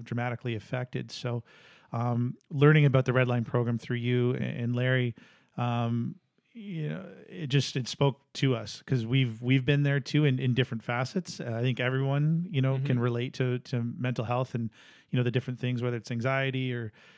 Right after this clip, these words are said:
Speaker 1: or, you know, self-confidence or just, you know, even, even, you know, bigger things than that.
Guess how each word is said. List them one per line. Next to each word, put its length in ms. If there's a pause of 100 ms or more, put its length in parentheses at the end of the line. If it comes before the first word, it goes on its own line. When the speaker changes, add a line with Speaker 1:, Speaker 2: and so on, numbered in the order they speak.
(200)
Speaker 1:
or, 280
you 100
know, 120
self-confidence 840
or 120
just, 340
you 60
know, 260
even, 400
even, 420
you 100
know, 160
bigger 260
things 300
than 100
that. 240